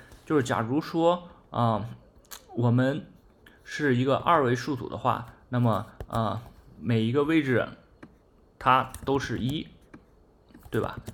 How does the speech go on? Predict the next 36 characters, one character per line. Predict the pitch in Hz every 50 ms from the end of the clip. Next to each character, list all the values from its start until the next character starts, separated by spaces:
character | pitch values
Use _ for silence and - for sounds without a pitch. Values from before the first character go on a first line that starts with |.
| - -
那 | 131 127
这 | 120 147 143
时 | 120 123
候， | 117 117 117 120 - - - - - -
啊， | 113 110 107 104
因 | - - 151
为 | 151 151 151
主 | 151 - 104
要 | 110 123 135
是 | 131 -
要 | 131 120 110 110
更 | - 123 127 127
新 | 123 131 135 135
这 | 135 127
个 | 104 101
第 | - - 127 131
一 | 139 139
行 | 131 - 104 101 113
和 | 117 117
第 | 117 120 127 127
一 | 139
列， | 147 151 131 117 - - - - - - -
那 | - 120
我 | 117
们 | 113 110 110 117
先 | 117 135 131
把 | 127 - -
这 | 120 117
个 | 117
第 | 117 120 127
一 | 135
行 | 127 117 104 123
和 | 127 131
第 | 120 123 135
一 | 139 151 151
列 | 151 151 123 -